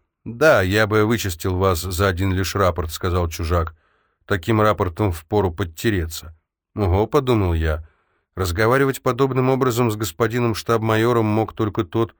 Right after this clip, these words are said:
кто намного хитрее и подлее его". "Не нравится мне этот Джекчиет", — прошептал я. "Мне тоже", — ответила рыба. "Я уже жалею". "О чем?" "Тихо ты", — сказала рыба.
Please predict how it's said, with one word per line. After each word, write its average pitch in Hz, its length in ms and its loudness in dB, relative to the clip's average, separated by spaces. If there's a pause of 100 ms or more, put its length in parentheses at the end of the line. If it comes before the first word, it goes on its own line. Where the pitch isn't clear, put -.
(300)
кто - 180 -4
намного 107 440 2
хитрее 101 480 -4
и - 20 0
подлее 92 520 -2
его". 76 320 -10 (800)
"Не 110 160 0
нравится 143 480 2
мне 107 160 0
этот 90 200 -4
Джекчиет", — 92 640 -4
прошептал 90 520 -2
я. 82 320 -2 (480)
"Мне 135 240 0
тоже", — 101 300 0
ответила 90 440 -4
рыба. 82 480 -4
"Я 101 180 -2
уже 101 240 0
жалею". 87 600 -2 (320)
"О 104 140 -2
чем?" 87 400 -4 (260)
"Тихо 110 280 -6
ты", — 80 260 -10 (360)
сказала 85 480 -2
рыба. 80 360 -6